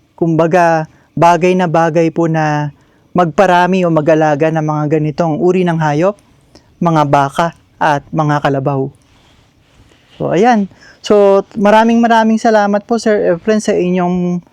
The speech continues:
ah, panahon, sa mga impormasyon na binigay po ninyo sa amin. At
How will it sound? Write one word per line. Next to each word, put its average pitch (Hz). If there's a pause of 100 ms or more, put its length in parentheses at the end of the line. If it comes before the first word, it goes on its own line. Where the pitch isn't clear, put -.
(220)
ah, 165
panahon, 196
sa -
mga 196
impormasyon 185
na 175
binigay 170
po -
ninyo 170
sa 165
amin. 208 (560)
At 185